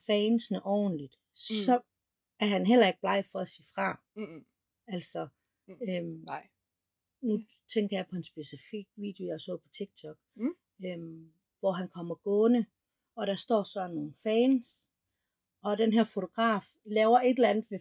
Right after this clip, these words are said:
Speaker 1: fanen, og der bliver han sgu sur og går imod fotografen og flytter ham, fordi
Speaker 2: Ja.
Speaker 1: der skal være plads til hans fans.
Speaker 2: Mm.
Speaker 1: Og det synes jeg jo er fint.
Speaker 2: Ja.
Speaker 1: Ikke at han gjorde noget,
Speaker 2: Nej, nej,
Speaker 1: altså,
Speaker 2: nej, nej, men
Speaker 1: men,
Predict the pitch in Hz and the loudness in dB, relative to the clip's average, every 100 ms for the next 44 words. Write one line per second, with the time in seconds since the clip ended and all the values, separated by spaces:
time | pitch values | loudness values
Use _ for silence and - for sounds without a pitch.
0 | - 208 214 226 233 220 151 _ _ _ | 0 2 4 4 2 -2 -6 _ _ _
1 | _ _ _ _ _ _ 220 240 240 277 | _ _ _ _ _ _ 6 6 8 2
2 | 196 180 - 185 277 254 170 151 _ 196 | 2 -4 -8 -6 0 2 2 -2 _ -2
3 | 175 - _ _ 208 220 247 240 175 - | -2 -2 _ _ 2 6 6 4 -8 -4
4 | 208 202 - 165 151 - - - 247 247 | -4 -4 -8 -12 -12 -18 -20 2 4 6
5 | 208 175 160 - 185 185 190 170 _ _ | 4 2 -12 -16 -18 -10 -10 -10 _ _
6 | _ _ 196 190 185 175 - 196 - 170 | _ _ -2 -2 -4 -6 -4 -6 -6 -12
7 | 156 147 - 170 180 180 - 202 202 196 | -12 -12 -8 -8 -8 -12 -12 -12 -12 -14
8 | 196 _ _ _ _ 220 202 240 233 - | -18 _ _ _ _ -6 -4 -2 -2 4
9 | 262 - 226 202 185 175 - 262 226 156 | 2 4 -2 -2 -4 -8 -6 0 0 0
10 | _ _ _ _ _ _ _ _ _ _ | _ _ _ _ _ _ _ _ _ _
11 | _ _ 220 277 _ 233 233 233 175 151 | _ _ -8 -8 _ 4 6 6 4 0
12 | 190 226 226 185 170 240 220 196 - 196 | 6 6 6 4 2 2 2 0 -4 -4
13 | 185 180 190 190 202 190 | -4 -8 -8 -4 -2 -2